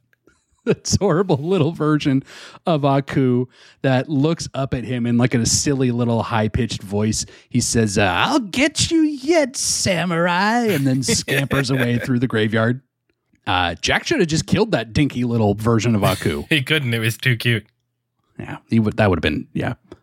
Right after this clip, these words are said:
Speaker 1: unfair. Uh, not a, not a fair fight.
Speaker 2: That's, that's Jack's weakness, is when Aku becomes cute. He's like, "Ah, damn it! Now I
Speaker 1: He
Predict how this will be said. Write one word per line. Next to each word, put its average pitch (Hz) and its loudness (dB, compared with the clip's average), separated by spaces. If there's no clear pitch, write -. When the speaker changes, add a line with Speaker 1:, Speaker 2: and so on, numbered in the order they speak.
Speaker 1:
unfair. 90 0
Uh, 80 -6
not 107 2
a, 92 0
not 90 0
a 78 -2
fair 71 -2
fight. - -6
Speaker 2:
That's, 175 -2
that's 185 -4
Jack's 123 -2
weakness, 110 -4
is 117 -6
when 127 0
Aku 127 0
becomes 117 0
cute. 110 0
He's 95 -14
like, 110 -2
"Ah, 113 0
damn 131 -2
it! 131 -4
Now 123 0
I 120 2
Speaker 1:
He 123 0